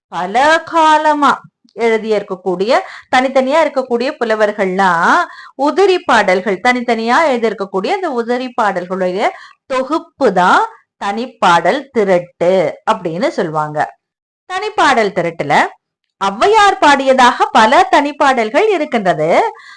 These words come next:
அவற்றோட தொடர்புடையதாக பல நிகழ்ச்சிகள் தமிழ்நாட்டுல அப்படியே நிலவி கொண்டுதான் இருக்கிறது. இது உண்மையா பொய்யா அப்படின்ற சந்தேகம் ஒரு புறம் இருந்தாலும், அந்த நிகழ்ச்சிகள் ரொம்ப அழகா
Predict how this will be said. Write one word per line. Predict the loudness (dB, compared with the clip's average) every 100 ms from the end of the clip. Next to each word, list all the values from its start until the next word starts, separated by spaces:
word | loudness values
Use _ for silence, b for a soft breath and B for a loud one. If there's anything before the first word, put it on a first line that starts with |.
| B
அவற்றோட | 0 2 0 -2 0 4 6 6 4 4
தொடர்புடையதாக | 4 4 4 4 2 4 2 2 2 0
பல | 2 4 4
நிகழ்ச்சிகள் | 2 0 2 0 0 -4 0 0 -2 B B
தமிழ்நாட்டுல | -4 -2 0 0 -2 -2 0
அப்படியே | 0 -2 -2 -2
நிலவி | -2 0 -2 -2
கொண்டுதான் | -2 0 2 2
இருக்கிறது. | -2 -2 -2 0 -2 -4 B B -6
இது | -2 2 2 2
உண்மையா | -2 0 2 4 4
பொய்யா | 2 0 2 4
அப்படின்ற | 4 2 -2 -4 0 2 2
சந்தேகம் | 2 0 0 2 2 2 0 2
ஒரு | 0 0
புறம் | 0 0
இருந்தாலும், | 0 -2 0 2 2 2 -2 -2 B B B
அந்த | 2 2 2 0 2 2
நிகழ்ச்சிகள் | 0 0 0 0 -4 -2 0
ரொம்ப | 0 -2 -2 0
அழகா | 2 2 4 4